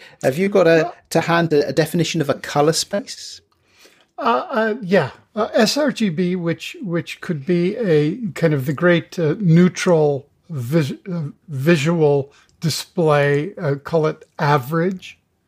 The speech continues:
Speaker 2: Uh, but if anyone who's tried to make a accurate color print, judging the colors and luminance, uh, of an image,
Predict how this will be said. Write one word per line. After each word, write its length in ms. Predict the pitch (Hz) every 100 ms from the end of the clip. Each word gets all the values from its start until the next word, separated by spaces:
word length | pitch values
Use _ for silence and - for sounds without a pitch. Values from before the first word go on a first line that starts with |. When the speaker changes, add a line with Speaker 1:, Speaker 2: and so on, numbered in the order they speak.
| _ _ - - - -
Speaker 2:
Uh, 240 | 196 175
but 280 | 156 170 202 -
if 260 | 180 - _ -
anyone 320 | 226 285 247
who's 240 | 165 196
tried 300 | - 190 180
to 80 | 180
make 440 | 170 165 165 - -
a 560 | 185 151 151 151 143 - _
accurate 600 | 185 175 - 185 170 151 -
color 320 | - 180 170
print, 480 | - 165 139 139 - _ _ _ _ _ _ _ _ _ -
judging 540 | 127 175 175 190 190
the 340 | 165 147 143 139 _
colors 600 | - 175 165 160 156 - -
and 240 | 180 147
luminance, 880 | 151 156 151 147 143 _ - - - _
uh, 400 | 196 147 139 147 - _ _ -
of 520 | 151 147 131 - - _ _
an 240 | 185 139
image, 460 | 151 147 139 123 -